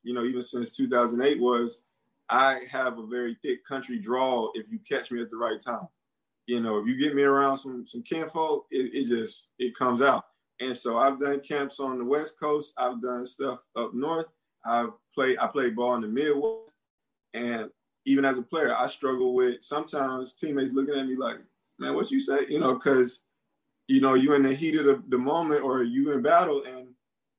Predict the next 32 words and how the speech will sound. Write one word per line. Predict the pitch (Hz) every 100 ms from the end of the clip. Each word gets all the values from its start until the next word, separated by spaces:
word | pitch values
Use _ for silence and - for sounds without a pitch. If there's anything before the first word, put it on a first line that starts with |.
| _ _ -
now | 131 143 143
it's | 127
not | 139 147 139
just, | 127 131 139
you | 135
know, | 123 113
"Oh, | 143 156
we're | 160
gonna | 156 151
go | 147
set | 143 156 139
a |
pin | 127 170 156
down, | 151 147 143 143
you | 143
know, | 135 127 127
and | 127 123
then | 139
you're | 147
gonna | 139 127
come | - 151
off." | 143 -
No, | 135 139 113
you, | 113 135 -
you | -
talking | - 143 135
too | - 123
fast, | 160 170 160 -
and | 117
people | - 135 123
are | 127
like, | 117 -